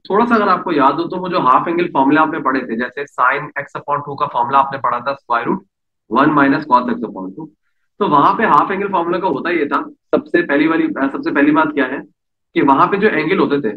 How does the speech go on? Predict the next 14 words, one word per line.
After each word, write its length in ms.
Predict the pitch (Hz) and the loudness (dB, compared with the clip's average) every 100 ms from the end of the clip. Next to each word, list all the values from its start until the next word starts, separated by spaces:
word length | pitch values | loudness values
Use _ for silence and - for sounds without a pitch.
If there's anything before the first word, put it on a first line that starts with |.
| - _ 175 | -10 _ 0
वो 80 | |
random 320 | 185 165 185 180 | 2 2 2 0
angle 200 | 151 127 | 2 2
होते 200 | - 107 | 0 -4
थे, 160 | 156 156 - _ 131 | -8 -14 -20 _ -6
वो 160 | 151 165 | -4 -4
किसी 220 | 160 151 | -4 -4
triangle 400 | 160 147 151 160 | 0 2 2 0
के 80 | 160 | -2
अंदर 200 | 151 147 | -2 0
angle 180 | 135 139 | 2 2
नहीं 140 | 139 | 2
होते 340 | 113 - | 0 -8
थे। 40 | - | -12